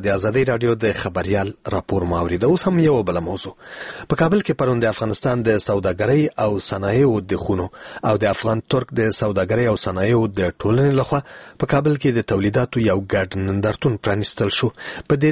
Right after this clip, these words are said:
درې ورځني نندارتون کې د دواړو هیوادونو بېلابېل تولیدات نندارې ته وړاندې شوي وو. د نندارتون په پرانیستونکې غونډه کې د افغان حکومت څو وزیرانو، د سوداګرۍ او صنایعو د خونو چارواکو او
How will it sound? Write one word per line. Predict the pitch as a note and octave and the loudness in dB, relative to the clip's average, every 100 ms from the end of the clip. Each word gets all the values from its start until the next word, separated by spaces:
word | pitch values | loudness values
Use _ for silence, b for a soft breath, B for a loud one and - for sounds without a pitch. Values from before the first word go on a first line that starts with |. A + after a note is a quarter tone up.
| C#3+ | 2
درې | B2+ | 0
ورځني | A#2+ G#2 A2+ B2 G#2+ | 0 0 2 2 2
نندارتون | G2 F#2+ F2+ B2 G#2+ | 0 -2 0 0 0
کې | - | 0
د | F#2 F#2+ | 0 2
دواړو | A#2 A#2+ G2+ | 2 2 2
هیوادونو | G#2 G2+ A2+ A2 | 2 2 2 2
بېلابېل | C3 C3+ A#2+ A#2+ B2 | 2 2 2 0 0
تولیدات | A2 A2+ A#2+ A#2+ B B B - | 0 2 2 0 B B B -2
نندارې | A#2 A2 G2 | 0 2 0
ته | F#2+ | 0
وړاندې | G#2 A2 A2 G#2 | 0 0 0 2
شوي | A#2 G#2+ | 4 4
وو. | G#2+ A#2+ _ _ _ _ - | 4 0 _ _ _ _ -4
د | C3 | 0
نندارتون | B2 A2+ A2 - A#2 | 2 2 0 0 0
په | A2 - | -2 -2
پرانیستونکې | G#2+ G2+ - A2 - A2 | -2 -2 -2 -2 0 2
غونډه | B2 A#2+ | 2 2
کې | - B B B - | 0 B B B 0
د | C3+ | 0
افغان | A#2+ C3+ A#2+ | 2 0 0
حکومت | A#2+ C3 B2 A#2+ - - - | 0 2 0 -2 -6 -18 0
څو | C#3 | 2
وزیرانو، | A#2 F#2 G#2 A#2 B2+ B2+ B B C#3 | 2 2 0 2 2 -2 B B 0
د | C#3 A#2 | 0 0
سوداګرۍ | A2+ A2+ G#2+ F#2+ A2+ B2+ C#3 A2+ | 0 0 0 0 2 2 2 -2
او | F#2+ | -2
صنایعو | - G2+ G#2+ B2 A#2 | -4 -2 2 4 2
د | G2+ G2+ E2+ | 0 -2 0
خونو | C#3+ A#2 - | 0 0 0
چارواکو | F#2+ A#2 D3 - D#3+ B B B | 0 2 2 2 0 B B B
او | C#3+ | -2